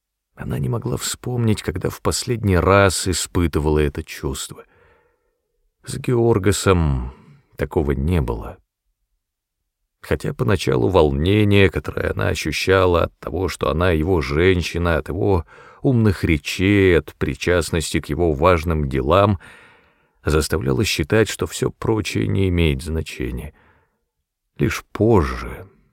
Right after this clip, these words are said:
намного позже, когда было уже слишком поздно что-то менять, она начала задаваться вопросом, а не болен ли Георгас,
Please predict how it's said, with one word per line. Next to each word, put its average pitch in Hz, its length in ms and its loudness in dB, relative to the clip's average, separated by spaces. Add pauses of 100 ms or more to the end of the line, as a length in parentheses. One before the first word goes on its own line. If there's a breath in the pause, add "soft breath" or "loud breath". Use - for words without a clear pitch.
(300)
намного 69 460 -4
позже, 101 640 2
когда 62 400 -4
было 60 260 -4
уже 82 460 2 (220)
слишком 80 560 -2
поздно 90 580 0
что-то - 380 -6
менять, 73 580 0 (1000 soft breath)
она 120 280 -4
начала 107 400 2
задаваться 87 500 0
вопросом, 80 960 0 (720)
а - 80 0
не 85 160 4
болен 73 480 2
ли 57 160 -8
Георгас, 62 720 -10